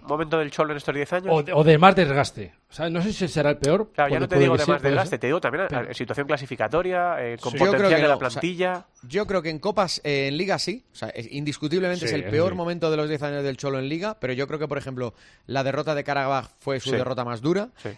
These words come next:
Speaker 3: y yo creo que el momento en el que es más tocado estuvo, por esto que me hablabas tú de desgaste, para mí es después de Milán dos mil dieciséis, cuando se tienen que ir Miguel
Speaker 2: Sí.
Speaker 3: Ángel Gil y India
Speaker 2: Sí.
Speaker 3: Berta a Argentina a hablar con él y a hacerse una foto para que nadie pensara que se iba a ir.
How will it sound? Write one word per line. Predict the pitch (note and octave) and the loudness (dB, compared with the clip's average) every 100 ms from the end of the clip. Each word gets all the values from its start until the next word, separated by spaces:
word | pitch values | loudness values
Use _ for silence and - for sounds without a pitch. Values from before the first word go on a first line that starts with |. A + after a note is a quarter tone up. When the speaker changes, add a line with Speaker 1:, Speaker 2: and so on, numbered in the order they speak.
| - | -8
Speaker 3:
y | D#3 | -2
yo | D#3 | 0
creo | G3 G3 | -2 -2
que | |
el | E3+ | -2
momento | D3+ E3 F#3 | -2 -4 -4
en | |
el | F3 | -4
que | D#3 | -4
es | D#3+ | -4
más | D#3 D3+ | -4 -6
tocado | D3+ C#3 C3+ | -4 -2 -2
estuvo, | A#2+ C#3+ F3 | -2 -2 0
por | D#3 | -2
esto | C3+ C3 | -4 -6
que | B2+ | -4
me | |
hablabas | B2 B2 A#2 | -2 -2 -4
tú | B2 | -6
de | B2 | -4
desgaste, | A#2+ B2 C#3 | -4 -4 -6
para | D#3 B2 | -6 -4
mí | B2 C#3 | -6 -6
es | |
después | C#3 A#2+ A#2+ | -8 -8 -8
de | A#2 | -6
Milán | A#2 A#2 A#2 | -6 -6 -6
dos | A2+ | -6
mil | A2+ | -6
dieciséis, | A2+ G#2 G#2 A#2+ E3 - - _ | -6 -6 -6 -6 -8 -12 -20 _
cuando | - B2+ B2 | -4 -2 -2
se | A#2 | -6
tienen | A2+ B2 | -6 -6
que | A#2+ A#2+ | -4 -4
ir | B2 | -2
Miguel | A#2+ A#2 | -4 -4
Speaker 2:
Sí. | |
Speaker 3:
Ángel | A#2 A2+ A2 | -6 -8 -8
Gil | A#2 | -6
y | A#2+ | -6
India | A#2 A2+ | -4 -4
Speaker 2:
Sí. | A2 | -4
Speaker 3:
Berta | A2+ G#2+ A2+ A2 | -4 -4 -4 -4
a | - A2 A2 | -6 -6 -6
Argentina | G#2+ A2 G#2 A2+ C#3 - | -8 -10 -8 -8 -8 -6
a | A2+ | -4
hablar | G#2 A2 | -4 -6
con | A2 A#2 | -6 -6
él | A#2+ D3 E3+ | -2 -2 -2
y | C#3 B2 | -4 -4
a | A2 | -4
hacerse | G#2 A#2+ A2 | -6 -8 -8
una | A#2+ | -8
foto | A#2+ B2+ | -6 -4
para | D#3 D3 | -2 -2
que | A2 | -4
nadie | A#2+ B2 C3+ | -6 -6 -4
pensara | C3 B2 B2+ D3 | -4 -6 -4 -4
que | |
se | B2+ | -6
iba | G2+ G2+ | -8 -8
a | F#2+ | -10
ir. | G2 | -16